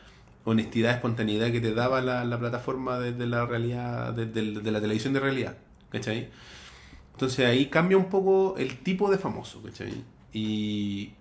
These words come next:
luego viene la weá de internet y la creación de contenido de manera individual, y ahí la weá cambia aún más, porque,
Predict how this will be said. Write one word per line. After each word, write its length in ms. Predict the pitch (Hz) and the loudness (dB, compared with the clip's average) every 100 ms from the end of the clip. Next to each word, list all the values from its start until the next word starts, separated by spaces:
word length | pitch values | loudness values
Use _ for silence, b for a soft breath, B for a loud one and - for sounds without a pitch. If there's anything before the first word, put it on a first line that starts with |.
| - | -4
luego 280 | 113 123 123 | 0 4 4
viene 240 | 123 120 | 4 2
la 220 | 117 104 | 2 0
weá 180 | 104 107 | 0 0
de 100 | 110 | 0
internet 400 | 110 113 101 117 | -2 -4 -2 -2
y 20 | 123 | 0
la 140 | 117 | -2
creación 340 | 104 98 113 | -2 -4 -2
de 60 | 110 | -2
contenido 420 | 107 - 104 110 | -2 -4 -4 -2
de 80 | 107 | -2
manera 240 | 104 107 | -4 -4
individual, 420 | 107 95 92 120 113 | -4 -4 -2 -2 0
y 40 | |
ahí 200 | 107 117 | 2 2
la 120 | 104 | 0
weá 300 | 92 92 90 | -2 -2 -2
cambia 340 | - 95 101 87 | -4 -6 -6 -2
aún 240 | 120 170 | 0 2
más, 200 | 110 - | 0 -2
porque, 440 | - 92 - 95 | -10 -12 -4 -6